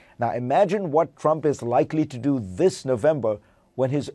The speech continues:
own fate hangs in the balance. Dan Baer of the Carnegie Endowment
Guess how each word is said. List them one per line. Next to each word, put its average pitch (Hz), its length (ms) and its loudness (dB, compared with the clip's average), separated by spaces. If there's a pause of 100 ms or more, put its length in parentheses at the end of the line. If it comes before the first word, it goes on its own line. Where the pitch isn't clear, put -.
(100)
own 180 280 2
fate 143 380 -2
hangs 131 400 -4
in 123 80 -2
the 117 80 -2
balance. - 640 -6 (1000)
Dan 170 280 4
Baer 170 180 6
of 131 140 2
the - 60 -2
Carnegie 151 440 0
Endowment 120 480 -2